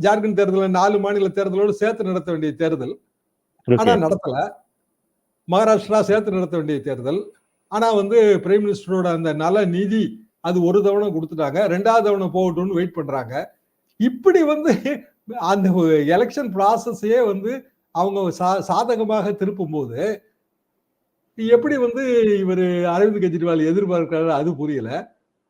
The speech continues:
Speaker 2: ம்.
Speaker 1: ஆனா செந்தில் பாலாஜிக்கான பிணை என்பது அது கிடைச்சிரும். ஏன்னா பி எம் எல் ஏ வழக்குல பல பிணைகள் வந்து, பிழைக்கான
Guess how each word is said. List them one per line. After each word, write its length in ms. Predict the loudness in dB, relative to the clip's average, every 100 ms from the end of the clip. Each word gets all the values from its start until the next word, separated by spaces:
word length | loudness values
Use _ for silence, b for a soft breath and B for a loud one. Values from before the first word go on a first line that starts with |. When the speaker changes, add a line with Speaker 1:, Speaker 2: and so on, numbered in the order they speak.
| -6
Speaker 2:
ம். 160 | -2
Speaker 1:
ஆனா 140 | 0 0
செந்தில் 380 | 0 0 0 2
பாலாஜிக்கான 640 | 2 0 -2 -2 -2 -2
பிணை 500 | -4 -4 -4 -8 -4
என்பது 520 | -2 2 2 2 0
அது 420 | 0 4 4 4 2
கிடைச்சிரும். 480 | -2 -2 0 0 2
ஏன்னா 320 | 2 0 -2
பி 100 | -2
எம் 140 | -2 0
எல் 100 | 0
ஏ 100 | 0
வழக்குல 280 | 0 -2 -2
பல 260 | 0 0
பிணைகள் 420 | 0 -2 0 0
வந்து, 380 | 0 -2 0 0 0
பிழைக்கான 640 | -2 -2 0 0 0 -2